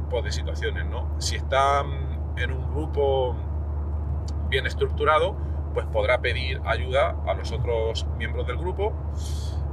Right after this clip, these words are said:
Ah, eso es la situación ideal, pero vamos a suponer, por ejemplificar este concepto,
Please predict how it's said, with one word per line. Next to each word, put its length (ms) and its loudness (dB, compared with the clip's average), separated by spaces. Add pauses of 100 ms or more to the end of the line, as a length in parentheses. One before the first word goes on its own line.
Ah, 520 2
eso 180 0
es 80 2
la 60 0
situación 360 -2
ideal, 360 6 (400)
pero 120 4
vamos 200 4
a 20 -4
suponer, 480 0 (320)
por 140 -2
ejemplificar 1000 4 (760)
este 200 -2
concepto, 480 0